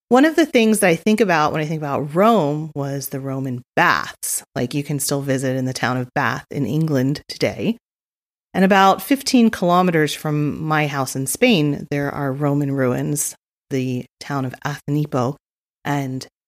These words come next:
they also have some beautiful Roman baths as well. So bathing communally got started with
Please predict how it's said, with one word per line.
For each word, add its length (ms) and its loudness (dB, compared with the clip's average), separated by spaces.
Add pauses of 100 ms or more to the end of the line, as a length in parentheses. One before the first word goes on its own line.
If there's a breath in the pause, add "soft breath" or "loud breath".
(140)
they 220 4
also 440 -2
have 340 -8 (220)
some 200 -6
beautiful 440 2
Roman 300 0
baths 340 -12
as 80 -12
well. 180 -6 (440)
So 360 4
bathing 460 2
communally 480 -2
got 240 -4
started 560 -2
with 260 -4